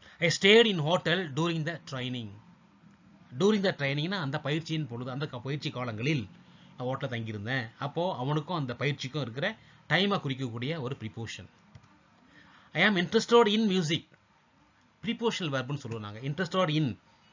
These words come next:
interested வந்தா in வரும். ஓகே, I am interested in music, இது வந்து என்ன, ப்ரிபோசிஷனல் வெர்ப்னு சொல்லுவோம் நம்ம. He is suffering from fever, suffering from, சஃபரிங்னா from வரும், இது ப்ரிபோசிஷனல் வெர்ப்.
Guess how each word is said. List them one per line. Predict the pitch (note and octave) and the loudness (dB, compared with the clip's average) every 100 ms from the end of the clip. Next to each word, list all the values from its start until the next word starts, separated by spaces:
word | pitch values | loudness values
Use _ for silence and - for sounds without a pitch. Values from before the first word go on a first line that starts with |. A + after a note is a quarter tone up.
| _ - - | _ -18 -8
interested | D#3 F#3+ A3+ G#3 | -4 0 2 4
வந்தா | G#3+ F#3+ | 4 4
in | F#3 | 2
வரும். | C#3 A2+ _ _ - | 0 -4 _ _ -16
ஓகே, | A#2+ E3 C3+ - - - | -8 -6 -6 -8 -20 -8
I | E3+ | -2
am | F#3+ D3+ | 0 0
interested | E3+ F#3+ G3+ F3+ | 0 2 2 2
in | D#3 D#3+ | 4 2
music, | D#3+ D#3 - - _ _ - | 2 0 -4 -12 _ _ -8
இது | E3+ D3+ | -2 -2
வந்து | D#3 G3+ D#3 D#3 | 0 0 0 0
என்ன, | E3 D#3+ | -2 -4
ப்ரிபோசிஷனல் | E3 F#3 - C3+ | -4 -4 -4 -2
வெர்ப்னு | C3 C#3+ C#3 | -2 -4 -6
சொல்லுவோம் | A#2 A2 | -6 -8
நம்ம. | A#2+ G3 - _ - - - _ - _ _ - | -8 -10 -12 _ -20 -20 -20 _ -20 _ _ 0
He | A3 | 2
is | G3 | 6
suffering | F3 A3 A3+ F3+ | 6 6 4 4
from | F#3+ - | 0 0
fever, | D#3 D3 B2 - - | 0 2 0 -2 -2
suffering | F3+ G3+ G3+ F#3 - | 0 2 0 0 -2
from, | D3+ C3+ B2+ - _ _ | -2 -2 -6 -12 _ _
சஃபரிங்னா | - D#3+ F#3 F#3+ A3 - | -4 -2 -2 -2 -2 0
from | D3 A#2 | 0 -2
வரும், | G2 - _ E3+ | -6 -16 _ -8
இது | E3 | -4
ப்ரிபோசிஷனல் | D#3 D3+ D3+ C3+ G#2+ | -4 -4 -6 -6 -8
வெர்ப். | G2+ | -10